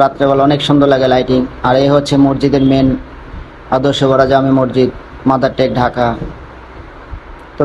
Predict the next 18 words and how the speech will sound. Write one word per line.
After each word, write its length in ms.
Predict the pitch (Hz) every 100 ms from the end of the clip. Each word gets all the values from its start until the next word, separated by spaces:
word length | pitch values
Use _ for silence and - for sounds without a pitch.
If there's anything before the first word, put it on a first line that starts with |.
| 135
ভিতরে 320 | 139 147 147 135
ঢুকলাম, 380 | 135 139 135 131 - - - - - - - - - - - - 139
ইমাম 180 | 147 143
হুজুরের 320 | 139 139 139 135
বয়ান 220 | 135 135 131
হচ্ছে 280 | 127 131 131 127 - - -
সুন্দর 360 | 139 131 131 127 - - - - - - - - - - - 131
ঈদ 100 | 135
উপলক্ষে। 580 | 120 135 127 127 - 131 120 - - - - - - - - - - - -
তো 60 | 143
নামাজ 240 | 139 143 143 -
শেষ 160 | 135 -
করে 160 | 143 139 135
সবাই 220 | 139 139 131
বাহিরে 300 | 135 135 135 135
বের 120 | 135 131
হয়ে 160 | 135 131
যাব। 140 | 135